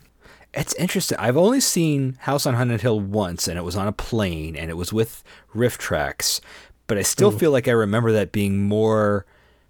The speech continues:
Speaker 1: fun than my memory of The Fly.
Speaker 2: Oh, I,
Speaker 1: 'Cause I
Speaker 2: my
Speaker 1: remember The Fly
Speaker 2: feeling
Speaker 1: being
Speaker 2: on
Speaker 1: really long, like, what's going on, and at the end you have that quick reveal of, "Oh no," and then it's over.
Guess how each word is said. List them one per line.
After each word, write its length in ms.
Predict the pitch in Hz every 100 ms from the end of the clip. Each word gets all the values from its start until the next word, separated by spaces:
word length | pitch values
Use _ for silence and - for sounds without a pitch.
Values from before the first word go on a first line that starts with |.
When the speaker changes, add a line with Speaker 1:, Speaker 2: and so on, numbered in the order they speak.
| _
Speaker 1:
fun 800 | - - - 117 95 78 78 -
than 300 | - 95 98
my 100 | 90
memory 260 | 90 85 85
of 100 | 76
The 60 | -
Fly. 600 | - 76 60 50 50 - _ _ _ _ _ _ -
Speaker 2:
Oh, 260 | 120 - -
I, 140 | 139 165
Speaker 1:
'Cause 300 | - - 120
I 40 |
Speaker 2:
my 60 | 151
Speaker 1:
remember 120 | 185 180
The 40 | 135
Fly 200 | 147 156
Speaker 2:
feeling 120 | 156
Speaker 1:
being 60 | 139
Speaker 2:
on 160 | 139 131
Speaker 1:
really 260 | 131 135 120
long, 360 | 110 117 120
like, 160 | 107 101 -
what's 300 | 107 131 -
going 320 | 120 107 101
on, 220 | 110 107
and 100 | 98
at 120 | 101
the 140 | 101 104
end 80 | 98
you 80 | 98
have 100 | 92
that 120 | 92
quick 260 | - 101
reveal 500 | 98 87 110 101 90
of, 100 | 90 92
"Oh 200 | 220 190
no," 340 | 220 247 202
and 160 | 123 95
then 80 | 90
it's 160 | 82
over. 400 | 110 95 71 62